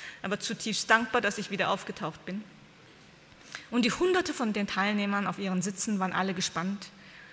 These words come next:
ob ich wirklich liefere, was sie erwarten. Und, und das, was ich da oben auf der Bühne damals erlebt habe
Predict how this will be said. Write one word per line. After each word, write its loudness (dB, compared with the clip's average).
ob -2
ich -4
wirklich -2
liefere, -2
was -4
sie -6
erwarten. -6
Und, -8
und 2
das, 6
was 0
ich -4
da 4
oben 2
auf 2
der 0
Bühne 2
damals 0
erlebt -4
habe -4